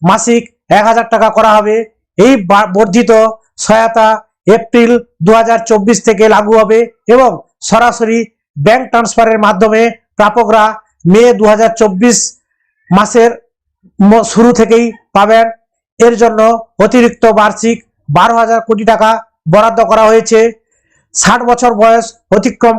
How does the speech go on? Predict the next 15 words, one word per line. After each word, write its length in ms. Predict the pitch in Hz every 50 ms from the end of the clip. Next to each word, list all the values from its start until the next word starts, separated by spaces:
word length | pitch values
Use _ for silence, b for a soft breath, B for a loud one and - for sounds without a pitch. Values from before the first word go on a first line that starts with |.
| 226 226
করলে 260 | 226 226 220 220 226 233 226 - _ _ -
লক্ষ্মীর 340 | 190 226 226 - 247 233 233
ভান্ডার, 380 | 220 220 220 214 196 233 233 - - _ _ _ 180
ভান্ডারের 480 | 165 190 214 214 214 226 220 220 226 226 220 _ _ _ _
প্রাপকেরা 500 | - 208 214 214 240 220 214 226 226 226 226 226 226 - _ _
সোজাসুজি 680 | - - 208 220 240 233 202 220 220 196 220 226 226 220 _ _ _ _
বার্ধক্য 500 | 147 147 185 202 208 180 180 240 240 233 220 202
ভাতার 300 | 220 220 226 220 220 214 208 _ _ _ _ _
আয়তায় 400 | 165 190 220 214 220 233 233 220 -
চলে 160 | 226 226 233
আসবেন 340 | 233 226 202 196 214 226 233 233 _
এবং 300 | - 233 254 269 233 180 - _ _ _ _ _
এই 220 | - 202 240 247 240
আর্থিক 400 | 220 214 - - 240 240 240 -
সহায়তা 500 | - 214 220 220 220 220 233 226 233